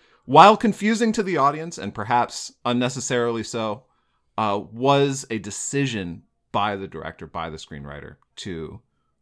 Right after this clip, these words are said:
really highlight the theme of the movie, which is love breaks all the rules.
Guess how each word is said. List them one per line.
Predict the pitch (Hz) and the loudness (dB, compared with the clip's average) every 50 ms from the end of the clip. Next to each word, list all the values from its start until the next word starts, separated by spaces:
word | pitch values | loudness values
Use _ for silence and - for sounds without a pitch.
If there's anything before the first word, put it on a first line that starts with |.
| _ _ _ _ _ _ _ _ _ _ | _ _ _ _ _ _ _ _ _ _
really | 110 123 156 170 185 175 | -4 -2 2 2 2 2
highlight | - - 180 208 202 185 170 - | 6 6 6 6 6 4 2 0
the | 151 | -4
theme | 147 - 190 180 185 | -6 -4 -4 -2 -2
of | 170 | -4
the | 160 | -4
movie, | 175 190 175 139 107 | -4 -2 -2 -2 -2
which | 95 107 - - | -2 -4 -4 -2
is | 123 113 117 110 - | -2 -2 -2 -6 -10
love | - 90 110 131 180 175 160 | -12 -4 -4 -2 -4 -4 -4
breaks | - 147 165 165 - | -6 -6 -6 -6 -6
all | 160 156 160 | -6 -6 -4
the | 139 | -6
rules. | 123 120 143 143 98 - - - - - | -6 -6 -6 -8 -8 -10 -14 -20 -20 -20